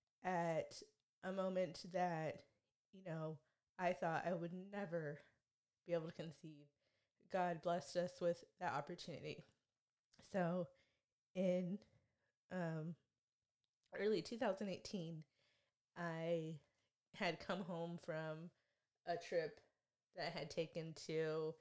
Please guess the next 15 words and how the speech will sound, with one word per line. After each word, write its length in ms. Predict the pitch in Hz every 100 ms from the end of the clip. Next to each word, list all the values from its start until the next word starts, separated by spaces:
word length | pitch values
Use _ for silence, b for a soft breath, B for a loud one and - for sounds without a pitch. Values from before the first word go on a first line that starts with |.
| b b -
Tennessee. 540 | - 170 165 - 151 160 -
So 80 | 156
I, 260 | 151 151 147 143
I 60 | 156
went 200 | 170 156
and 80 | 156
I 80 |
visited 300 | 156 160 165
my 80 | 160
sister. 440 | 143 - - 175 160
It 40 |
was 140 | 156
her 100 | -
fortieth 420 | - 175 160 165 -
birthday. 540 | 160 - 160 151 160